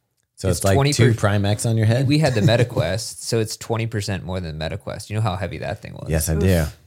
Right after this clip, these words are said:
Speaker 1: That's
Speaker 2: It
Speaker 1: why they never show people standing up with it.
Speaker 2: Yeah.
Speaker 1: <laughs>
Speaker 2: So they said, like, watching movie, they said watching a movie
Speaker 1: Oh.
Speaker 2: is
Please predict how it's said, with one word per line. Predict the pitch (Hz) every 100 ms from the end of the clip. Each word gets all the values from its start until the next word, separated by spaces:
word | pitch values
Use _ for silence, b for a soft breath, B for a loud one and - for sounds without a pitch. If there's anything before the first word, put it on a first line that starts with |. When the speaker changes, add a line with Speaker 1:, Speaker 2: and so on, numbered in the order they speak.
| _ -
Speaker 1:
That's | 123 143
Speaker 2:
It |
Speaker 1:
why | 143
they | 139
never | 135 131
show | 117 123 113
people | 123 113
standing | 107 113 107 107
up | 110
with | 92 -
it. | -
Speaker 2:
Yeah. | - 101 - 175 139 131 -
Speaker 1:
<laughs> |
Speaker 2:
So | - 120
they |
said, | 123 143
like, | 143 104
watching | 104 104 107 95
movie, | 95 92 87 76 - _ _ _ _ _
they | - 120
said | 160 156
watching | 143 139 135
a |
movie | 107 104 101 107
Speaker 1:
Oh. | 85 90 90 90 87 85 82 80 78
Speaker 2:
is | 113 120 117